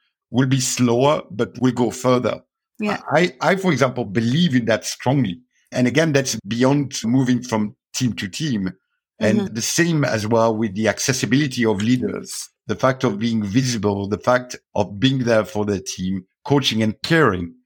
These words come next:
Speaker 1: the same with providing comfortable workplaces, the same also about, let's say,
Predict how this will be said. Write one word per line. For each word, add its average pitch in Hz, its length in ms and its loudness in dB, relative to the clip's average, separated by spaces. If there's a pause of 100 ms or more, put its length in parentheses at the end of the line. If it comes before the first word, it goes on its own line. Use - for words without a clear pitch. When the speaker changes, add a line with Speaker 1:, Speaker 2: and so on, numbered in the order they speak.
(200)
Speaker 1:
the 110 100 -4
same 147 360 2
with 120 380 -2
providing 110 460 2
comfortable 107 560 -2
workplaces, 117 880 -4 (400)
the 123 60 0
same 175 380 2
also 127 520 0 (240)
about, 113 500 0
let's 107 220 -4
say, 104 280 -4